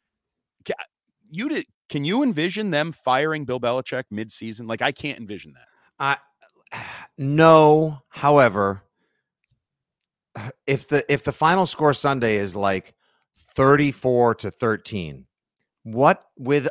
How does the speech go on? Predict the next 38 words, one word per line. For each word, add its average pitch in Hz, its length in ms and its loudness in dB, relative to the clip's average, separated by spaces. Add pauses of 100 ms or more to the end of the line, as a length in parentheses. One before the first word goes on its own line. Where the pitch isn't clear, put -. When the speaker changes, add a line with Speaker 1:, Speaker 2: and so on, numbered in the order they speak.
Speaker 2:
with 139 180 -2
all 147 240 8
the, 151 240 2
the 123 80 -4
Patriots 143 520 -2
Deutschland 131 640 -2
repping 123 340 0
out 120 200 0
one 113 140 -4
of 113 60 -4
the 107 60 -2
biggest 117 340 -4
international 110 480 -4
fan 110 260 -4
bases, 101 400 -8
U 120 120 -6
K 120 180 -4
Patriots 110 500 -8
traveling, 107 420 -4
there's 107 140 -8
gonna 190 160 -6
be 156 140 -2
a - 20 -6
huge 170 380 -4
international 127 600 -6
contingent 98 580 -10 (440)
that's 110 160 -10
assembling 113 480 -6
for 104 120 -10
this 95 180 -8
game. 80 320 -10 (400)
And 113 100 -8
they're 107 100 -4
the 101 180 -4
only 143 260 -2
game 123 280 -4
in 117 80 -10
town 87 440 -4